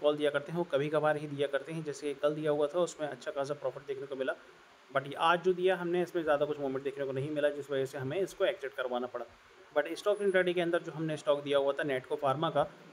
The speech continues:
पन्द्रह सौ चालीस से हमने टारगेट दिया हुआ था, पन्द्रह सौ अठारह पे हमने इसको बाय करवाया था। तो यहाँ पर आपको देखने को मिलेगा कि पन्द्रह सौ पिछहत्तर तक का इसने हाई बना दिया था, तो यहाँ पर प्रॉफिट बुकिंग के लिए हमने बोला, और यहाँ पर कुछ लोगों ने ट्रेड भी किया है डायरेक्टली।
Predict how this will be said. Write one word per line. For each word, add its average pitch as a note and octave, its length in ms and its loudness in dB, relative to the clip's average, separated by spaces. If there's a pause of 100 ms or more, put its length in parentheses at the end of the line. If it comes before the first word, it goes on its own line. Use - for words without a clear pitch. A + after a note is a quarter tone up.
(160)
पन्द्रह F3+ 200 6
सौ G#3 120 0
चालीस F3 300 2
से F#3+ 80 0
हमने F3 220 4 (300)
टारगेट D#3 360 4
दिया D#3 160 0
हुआ D3+ 140 4
था, F3 120 2
पन्द्रह D3+ 280 2
सौ D#3+ 100 -2
अठारह C3+ 300 0
पे D3 140 -6
हमने E3+ 200 -2
इसको F3 260 -8
बाय B2 160 2
करवाया B2 400 0
था। C3 160 -14 (460)
तो D#3+ 60 -8
यहाँ D#3+ 300 -2
पर F#3 140 0
आपको F3 240 2
देखने D#3 240 -6
को D#3+ 80 -6
मिलेगा C#3 420 0
कि C#3+ 220 -8 (120)
पन्द्रह D#3 260 -2
सौ D#3+ 380 -4
पिछहत्तर D#3 420 -10
तक D3 140 -8
का D3+ 80 2
इसने C#3+ 240 -4
हाई C#3+ 220 -2
बना C3+ 220 -2
दिया C3 200 -2
था, C#3+ 140 -8
तो E3+ 100 -4
यहाँ D#3 240 -4
पर F3+ 120 0
प्रॉफिट C#3+ 380 -4
बुकिंग C#3 260 -6
के C#3+ 80 -4
लिए C3+ 140 -6
हमने C3+ 220 -6
बोला, D#3 280 0 (500)
और D#3 160 2
यहाँ F3+ 180 -2
पर G3 100 2
कुछ D#3+ 200 -6
लोगों C#3+ 200 2
ने C#3 80 -2
ट्रेड C3+ 360 -4
भी F3 100 -2
किया F#3 280 2
है F3 160 -2
डायरेक्टली। E3 460 0